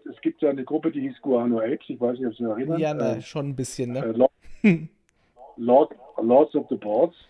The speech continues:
Speaker 1: Das war ja, der Titel war ja auch eine Geschichte, die ich nie an die große Glocke gehängt habe,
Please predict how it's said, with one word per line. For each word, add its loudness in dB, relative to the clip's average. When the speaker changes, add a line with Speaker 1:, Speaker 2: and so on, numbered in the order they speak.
Speaker 1:
Das -4
war 6
ja, 6
der 0
Titel 2
war 6
ja 8
auch 4
eine 0
Geschichte, -4
die -2
ich -8
nie -2
an 0
die -2
große -4
Glocke -2
gehängt -6
habe, -2